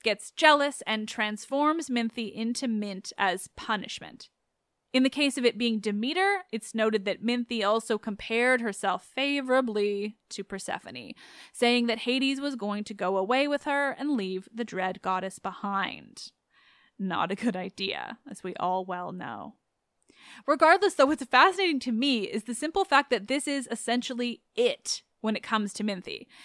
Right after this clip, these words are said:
And yet we have multiple pieces of classical reception, one being Lore Olympus, that use her in such a specific and detailed way. I think there are modern people who've written her in as a bigger foil to Persephone, even in mythological retellings. Like, it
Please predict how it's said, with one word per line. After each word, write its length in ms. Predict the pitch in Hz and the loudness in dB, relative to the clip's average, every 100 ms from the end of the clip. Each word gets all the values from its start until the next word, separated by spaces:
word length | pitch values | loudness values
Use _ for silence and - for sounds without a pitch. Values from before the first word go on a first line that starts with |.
| - | -6
And 120 | 254 262 | 2 6
yet 200 | 262 240 | 6 4
we 120 | 277 | -2
have 200 | 262 226 | -2 0
multiple 400 | 254 294 - 277 | 4 4 2 -6
pieces 300 | 254 247 208 | -4 -4 -6
of 140 | 185 | -4
classical 380 | - 262 - 320 | 4 4 4 -2
reception, 600 | 330 - 202 - 208 214 | 0 2 2 2 0 0
one 200 | 214 240 | 2 4
being 220 | 233 220 214 | 4 2 0
Lore 140 | 196 | 0
Olympus, 500 | 214 302 240 226 - - - - | 2 2 4 2 2 -10 -20 -8
that 80 | 269 | -4
use 340 | 240 302 392 | 0 0 0
her 240 | - 254 247 | 2 2 2
in 140 | 233 | 0
such 160 | 233 285 | -6 -8
a 40 | |
specific 760 | - 285 - - 220 226 233 226 | -8 -8 -10 -2 0 2 0 0
and 120 | 202 | -2
detailed 460 | 208 208 220 185 196 | -4 -6 -2 -4 -4
way. 520 | 185 185 185 - - _ _ _ _ _ - | -6 -4 -4 -8 -16 _ _ _ _ _ 0
I 60 | 277 | 2
think 160 | 392 | 4
there 120 | 427 427 | 6 6
are 60 | |
modern 320 | 254 240 247 | 8 8 8
people 300 | 240 262 247 | 2 0 0
who've 240 | 240 208 190 | 0 -2 -6
written 380 | 196 226 202 233 | 0 2 2 0
her 260 | 214 226 | 2 2
in 300 | 208 214 233 | 2 2 2
as 100 | 233 | 2
a 60 | 214 | 0
bigger 320 | 196 208 262 | 0 0 0
foil 340 | - 294 285 285 | 0 2 2 0
to 80 | |
Persephone, 460 | - 240 240 240 240 | -4 0 2 2 2
even 400 | 240 240 262 254 | 0 0 0 2
in 140 | 233 220 | 2 0
mythological 840 | 220 208 202 202 202 220 208 190 | -2 0 2 2 0 0 0 0
retellings. 760 | 202 190 - 208 294 440 466 302 | -4 -8 -4 0 0 -2 -8 -12
Like, 120 | |
it 80 | - | -2